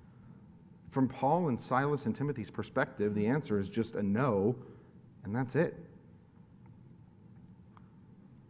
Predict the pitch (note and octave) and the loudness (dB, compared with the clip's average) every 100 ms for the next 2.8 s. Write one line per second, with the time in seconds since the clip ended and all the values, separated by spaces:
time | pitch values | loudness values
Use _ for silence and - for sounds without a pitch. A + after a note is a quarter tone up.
0 | - - - - - - - - - - | -20 -20 -20 -20 -20 -20 -20 -20 -20 -10
1 | D2+ G#2 G#2+ - D3+ D#3 A2+ A#2+ A#2 C3+ | -4 -2 -2 0 2 2 2 0 0 -2
2 | A2+ A2 G2+ A2 A2 F#2 G2 | 0 0 0 0 0 0 -2